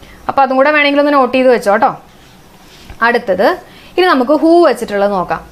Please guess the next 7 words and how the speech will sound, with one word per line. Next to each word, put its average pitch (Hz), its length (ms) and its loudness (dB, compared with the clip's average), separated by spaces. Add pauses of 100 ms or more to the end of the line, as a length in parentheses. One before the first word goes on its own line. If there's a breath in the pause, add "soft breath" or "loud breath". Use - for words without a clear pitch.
Okay, 320 240 -4 (180)
who 320 180 4
വെച്ചിട്ടുള്ളത്. 185 440 -6 (1200 loud breath)
Who 330 280 4
wrote 240 360 0 (1500 loud breath)
this 269 320 -2
book? 185 220 -10